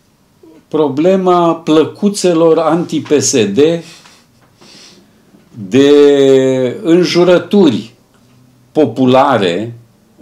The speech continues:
uh, într-un mediu politic. În toate mediile se manifestă,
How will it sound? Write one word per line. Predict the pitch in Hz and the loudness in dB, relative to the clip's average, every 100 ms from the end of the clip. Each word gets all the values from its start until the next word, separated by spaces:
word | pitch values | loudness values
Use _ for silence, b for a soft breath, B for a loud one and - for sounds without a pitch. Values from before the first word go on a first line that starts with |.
| 247 _ _ _ _ _ | -20 _ _ _ _ _
uh, | 131 131 127 127 123 123 120 120 127 139 | -4 0 2 2 2 2 2 2 0 -2
într-un | 147 165 131 139 139 135 | -2 -2 -4 -2 0 0
mediu | 156 160 139 143 139 | 0 -2 0 -2 -2
politic. | - 139 127 113 - - _ - _ | -4 -2 -2 -2 -6 -18 _ -20 _
În | - | -20
toate | 113 185 190 156 | -8 -6 -2 -2
mediile | 135 143 170 143 110 90 80 73 69 67 _ _ _ _ _ | -2 0 0 0 -2 -4 -4 -8 -12 -14 _ _ _ _ _
se | - - 123 | -16 -6 -4
manifestă, | 120 113 104 95 127 117 - 110 107 | -2 -2 -4 -6 -6 -6 -8 -6 -6